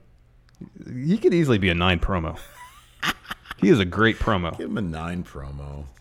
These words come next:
Speaker 1: So seventeen, twenty-three, that's seven plus. He's just barely under
Speaker 2: He's
Speaker 1: an
Speaker 2: like,
Speaker 1: eight.
Speaker 2: you, you gotta round up to an eight at that point.
Speaker 1: Seven plus plus.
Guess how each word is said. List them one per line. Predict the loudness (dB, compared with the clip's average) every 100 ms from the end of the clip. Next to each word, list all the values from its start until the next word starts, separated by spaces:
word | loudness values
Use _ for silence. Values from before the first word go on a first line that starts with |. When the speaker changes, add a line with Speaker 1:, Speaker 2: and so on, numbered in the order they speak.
| _ -20 _ _ -20 -20 -20 _ -20 _ -20 _ -20 -20 -20 _
Speaker 1:
So | -8 -4 -4 -4 -6
seventeen, | -4 -4 -4 -6 -6 -4 -2 -2 -4
twenty-three, | -6 -6 -4 -4 -6 -10 -10 -4 -2 0
that's | -2 -6
seven | -4 -2 0 -2 -2 -2 -2 -4 -8
plus. | -2 2 4 2 -6 -20 -20 -20 -20 -20 _ _ _ _ _ -14 -6
He's | -4
just | -4 -6 -10 2
barely | 6 8 10 8 8 6 6
under | 6 6
Speaker 2:
He's | 4
Speaker 1:
an | 4
Speaker 2:
like, | 2 0
Speaker 1:
eight. |
Speaker 2:
you, | -2 -2
you | 0 4
gotta | 6 8
round | 6 6 6
up | 4
to | 0
an | 0
eight | 2
at | 2
that | -2 -6
point. | -12 -14 0
Speaker 1:
Seven | 2 2
plus | 2 0 0
plus. | -4 -4 -8